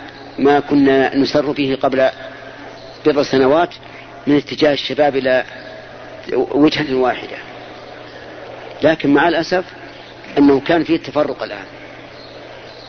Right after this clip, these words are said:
تفرق ينشأ من بعض الكبار، قد يكون الصغار يعني ما في قلوبهم، ليس في قلوبهم شيء،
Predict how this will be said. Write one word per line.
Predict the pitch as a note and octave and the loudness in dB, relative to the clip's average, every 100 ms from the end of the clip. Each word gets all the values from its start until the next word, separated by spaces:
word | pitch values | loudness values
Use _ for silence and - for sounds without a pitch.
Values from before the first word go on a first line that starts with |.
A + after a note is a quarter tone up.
| - - - | -18 -12 -2
تفرق | D#3 G3+ G3 G#3 A3 - - - - - - - - - | 2 4 4 4 4 0 -20 -20 -20 -20 -20 -20 -20 -6
ينشأ | B2+ F#3 G3 F#3 G3 G#3 - - - - - C3 | 2 4 4 2 2 0 -2 -18 -20 -20 -8 2
من | D3+ D3+ | 4 6
بعض | D3 G#3+ F3+ B2 - - | 6 4 4 -2 -12 -12
الكبار، | B2 - C3+ C3+ G2+ - - - - - - - - - - - - - - - - - - - - - | -10 -4 0 0 0 -10 -16 -16 -16 -18 -18 -20 -18 -18 -18 -20 -20 -20 -18 -18 -18 -18 -18 -18 -18 -2
قد | D3+ E3 | 2 2
يكون | G3 G3 | 4 4
الصغار | - F#3 G3+ F3+ E3+ B2 F3 F#3 | 4 4 4 2 -2 -6 -8 -8
يعني | - D#3+ F3+ E3+ F#3+ | -6 -2 0 2 4
ما | F3 G3+ G3 | 4 4 4
في | F#3 | 4
قلوبهم، | F#3 E3 E3+ | 4 4 2
ليس | F#3 E3+ | 2 2
في | D#3+ | 4
قلوبهم | F3 E3+ D#3+ | 4 6 4
شيء، | C#3 - A#2 | 4 2 2